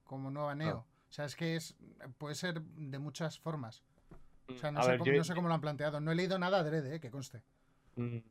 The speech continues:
Speaker 2: al principio del, del tráiler sí que es verdad que muestra un poco como cosas del pasado, la situación, lo que ha pasado,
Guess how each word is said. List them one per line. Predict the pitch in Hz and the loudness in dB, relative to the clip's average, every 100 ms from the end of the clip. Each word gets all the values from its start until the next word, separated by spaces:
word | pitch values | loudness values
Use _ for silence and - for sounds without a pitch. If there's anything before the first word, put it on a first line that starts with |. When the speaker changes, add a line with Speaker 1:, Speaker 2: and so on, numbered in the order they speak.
| - | 0
Speaker 2:
al | 117 110 | 2 2
principio | 113 110 117 131 135 | 0 0 2 8 8
del, | 135 131 127 127 117 | 10 8 6 4 4
del | 120 117 | 4 4
tráiler | 123 127 131 | 4 4 4
sí | 123 - | 2 0
que | 127 | 0
es | 117 | 2
verdad | 127 123 123 | 2 4 4
que | 117 | 4
muestra | 117 110 127 | 0 -2 -2
un | 120 | 0
poco | 120 113 | 0 0
como | 104 98 98 98 95 | -2 -2 -2 0 -2
cosas | 92 113 120 117 | -4 -4 -2 0
del | 120 | 2
pasado, | 120 113 135 | 2 4 4
la | 139 120 | 4 2
situación, | - 107 98 127 127 | -2 -4 2 2 4
lo | 117 110 | 2 4
que | 120 | 2
ha | 117 | 4
pasado, | 117 - 127 175 | 2 4 4 2